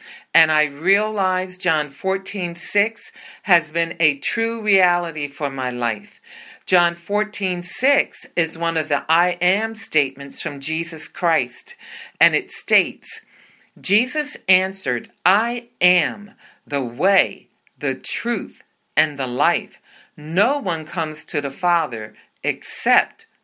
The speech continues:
through me.'" And I have bore witness throughout this month as you have listened to the podcast.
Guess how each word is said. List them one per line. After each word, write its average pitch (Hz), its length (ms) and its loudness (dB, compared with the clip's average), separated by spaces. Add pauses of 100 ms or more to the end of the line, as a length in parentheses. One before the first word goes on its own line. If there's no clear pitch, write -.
(140)
through 147 240 -2
me.'" 139 400 -6 (800)
And 175 120 2
I 185 180 4
have 190 300 -4
bore 185 320 2
witness 165 760 -8 (100)
throughout 156 420 2
this 214 260 -6
month 135 380 -4
as 127 380 -4
you 165 220 0
have 160 200 0
listened 175 520 -4
to 208 100 -4
the 190 80 -6
podcast. 143 960 -2